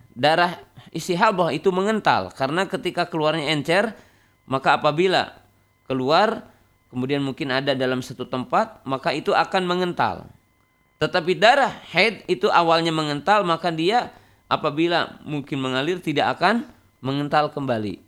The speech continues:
Dan ini adalah hasil penelitian, itu berkaitan dengan sifatnya antara haid, darah haid dengan darah istihadah. Nah, kaum muslimin,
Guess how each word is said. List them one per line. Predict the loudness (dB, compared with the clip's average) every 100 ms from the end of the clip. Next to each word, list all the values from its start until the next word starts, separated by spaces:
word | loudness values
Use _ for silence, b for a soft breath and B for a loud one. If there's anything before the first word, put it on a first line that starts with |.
| _ _ _ _ _ _ _ _ _ _ _ _ _ _ _ _
Dan | -16 -10
ini | -4 -2
adalah | -2 -2 -4 -4
hasil | -6 -4
penelitian, | -4 -4 -6 -6 -6 -8
itu | -8
berkaitan | -6 -6 -4 -4 -4 -4
dengan | -4 -2 -4 -4 b b b b _
sifatnya | _ -14 -4 -4 -4 -8 -14 -18 -18
antara | -8 -4 -4
haid, | -4 -6 -6 -6
darah | -4 -4 -4
haid | -4
dengan | -4 -4 -2
darah | -2 -2 -6 -16 _ _ _ _ _ _ -10
istihadah. | -10 -8 -8 -8 -10 -14 -20 _ _ _ _ _ _ _ _ _ _ _ _ _ -20
Nah, | -20 _ _ _ _ _ _ _ _ _
kaum | 2 4
muslimin, | 2 0 0 0 0 -2